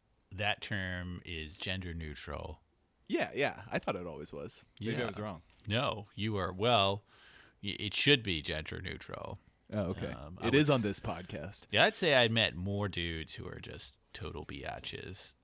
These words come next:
Speaker 1: than,
Speaker 2: <laughs>
Speaker 1: than girls.
Speaker 2: Well, but that's totally different from being a basic bitch. It's just not even the same term.
Speaker 1: Oh, the basic bitch is absolutely gender neutral. There's, there's no,
Speaker 2: Yeah, yeah.
Speaker 1: there's no
Speaker 2: That's what I
Speaker 1: denying
Speaker 2: was,
Speaker 1: that.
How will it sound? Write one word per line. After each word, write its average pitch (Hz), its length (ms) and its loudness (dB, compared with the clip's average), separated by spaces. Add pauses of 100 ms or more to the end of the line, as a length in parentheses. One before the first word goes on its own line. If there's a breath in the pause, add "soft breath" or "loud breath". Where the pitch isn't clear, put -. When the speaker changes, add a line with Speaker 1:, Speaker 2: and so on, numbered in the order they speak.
Speaker 1:
than, 90 460 -4
Speaker 2:
<laughs> - 40 -10
Speaker 1:
than - 580 -6
girls. - 500 -12 (400 loud breath)
Speaker 2:
Well, 208 140 2
but 170 100 -6
that's 208 240 0
totally 190 400 0
different 143 280 -2
from 113 120 -8
being 104 160 0
a 98 40 -6
basic - 420 -2
bitch. - 440 -4
It's - 200 -8
just - 320 -8 (460 loud breath)
not 131 200 4
even 107 140 0
the 95 80 -4
same 90 260 -4
term. 90 240 -6 (100)
Speaker 1:
Oh, 110 200 6
the 107 120 4
basic 110 480 6
bitch 110 340 10
is 87 140 -2
absolutely 92 760 -2
gender 85 380 -6
neutral. - 420 -12
There's, 95 300 -2
there's 113 240 4
no, 76 300 -4
Speaker 2:
Yeah, 202 160 10
yeah. 123 160 8
Speaker 1:
there's 95 220 0
no - 60 -2
Speaker 2:
That's 190 180 8
what 165 80 4
I 131 40 8
Speaker 1:
denying 113 80 4
Speaker 2:
was, 101 120 -2
Speaker 1:
that. - 220 -10